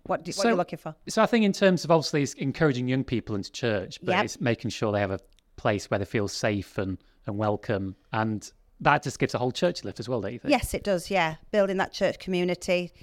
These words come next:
Speaker 1: um, looking at ways that we can encourage youth particularly. And, um,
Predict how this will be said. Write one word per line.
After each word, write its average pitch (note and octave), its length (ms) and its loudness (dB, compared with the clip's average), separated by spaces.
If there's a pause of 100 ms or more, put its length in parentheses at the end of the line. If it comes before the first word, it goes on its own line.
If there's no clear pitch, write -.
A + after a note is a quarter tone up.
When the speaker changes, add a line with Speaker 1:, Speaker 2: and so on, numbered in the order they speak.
(200)
Speaker 1:
um, D3+ 360 0 (1040)
looking F#3+ 360 -2
at D#3 160 4
ways F3 360 2
that - 280 0
we F3 120 -2
can E3+ 400 -2
encourage E3+ 680 -2
youth F3+ 460 -2
particularly. G#3 720 2
And, E3+ 380 0 (360)
um, D#3 420 0